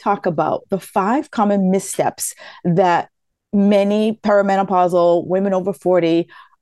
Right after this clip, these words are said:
are making on their journey to being healthier and fitter. And,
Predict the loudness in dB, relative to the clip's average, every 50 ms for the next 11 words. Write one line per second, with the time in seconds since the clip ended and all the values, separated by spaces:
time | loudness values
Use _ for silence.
0 | _ _ _ _ -2 0 2 4 4 2 2 0 0 0 0 2 2 2 0 0
1 | 2 0 2 2 0 -2 -6 -8 _ _ _ -4 -2 0 2 2 2 0 0 0
2 | 0 -2 -2 -2 -2 -4 -6 -8 -8 -2 0 2 2 4 2 0 -2 -6 -4 -2
3 | 0 0 0 -2 -4 -8 -10 -8 -4 -4 -4 -2 0 0 0 0 0 -2 -2 -2
4 | -2 -2 -4 -4 -6 -10 -8 -6 -4 -2 -2 -4 -4 -6 -12 -20 -20 -20 -20 -12
5 | _ 0 2 4 4 4 2 0 -2